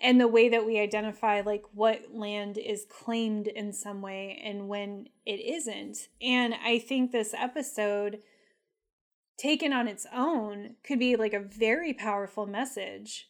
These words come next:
about that. Like, leave this shit alone because you may not even have,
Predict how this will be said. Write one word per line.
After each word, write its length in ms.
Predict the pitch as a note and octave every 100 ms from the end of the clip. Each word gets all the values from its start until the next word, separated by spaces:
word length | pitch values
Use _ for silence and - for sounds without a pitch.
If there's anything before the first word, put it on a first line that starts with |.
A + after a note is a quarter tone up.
| -
about 360 | G#3+ G3+ G3
that. 320 | G#3 G#3+ - - -
Like, 260 | A3 G#3+
leave 240 | G#3 A3+ A#3
this 220 | D4 -
shit 200 | G#3 F#3+
alone 600 | A3+ B3 B3 D#4+ G#3+ C4 A#3+
because 420 | B3 - B3+ A3+ A3
you 220 | C#4 D#4+
may 160 | B3
not 240 | A3+ G#3+ -
even 320 | A#3+ A3+ G#3+
have, 640 | - B3 C#4 G#3+ G#3 G#3+